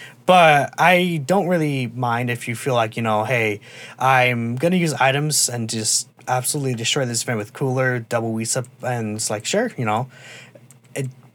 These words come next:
really depends on your play style and how you prefer units to be.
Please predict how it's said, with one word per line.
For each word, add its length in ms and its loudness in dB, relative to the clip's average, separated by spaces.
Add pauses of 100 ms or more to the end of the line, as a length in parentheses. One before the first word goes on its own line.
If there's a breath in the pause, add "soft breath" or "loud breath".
really 280 6
depends 320 2
on 80 2
your 100 0
play 240 0
style 300 2
and 80 -6
how 180 2
you 200 -4
prefer 280 -6
units 440 -6
to 80 -4
be. 200 -6